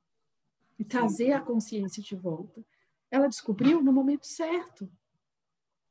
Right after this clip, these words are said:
Speaker 1: É esse o momento certo, não tem certo e errado.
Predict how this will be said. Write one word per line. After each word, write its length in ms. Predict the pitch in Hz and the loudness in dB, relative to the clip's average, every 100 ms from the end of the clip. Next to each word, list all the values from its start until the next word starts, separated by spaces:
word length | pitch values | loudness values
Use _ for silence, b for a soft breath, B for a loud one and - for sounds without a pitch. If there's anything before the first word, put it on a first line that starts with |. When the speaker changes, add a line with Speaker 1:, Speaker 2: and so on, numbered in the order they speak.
| _ _ _ _ _ _ _ _ _ _ _ _ _ _ _ _ _ | _ _ _ _ _ _ _ _ _ _ _ _ _ _ _ _ _
Speaker 1:
É 300 | 240 294 339 | -4 -2 0
esse 220 | 277 - | 0 -2
o 80 | 349 | -2
momento 400 | 269 226 254 311 | 0 2 0 -4
certo, 600 | 349 - 269 302 - - | -8 -6 -4 -4 -8 -6
não 140 | 226 302 | -4 -2
tem 220 | - 370 | -4 -6
certo 340 | - 285 - | -4 -4 -2
e 20 | 240 | -4
errado. 400 | 196 180 165 | -4 -6 -8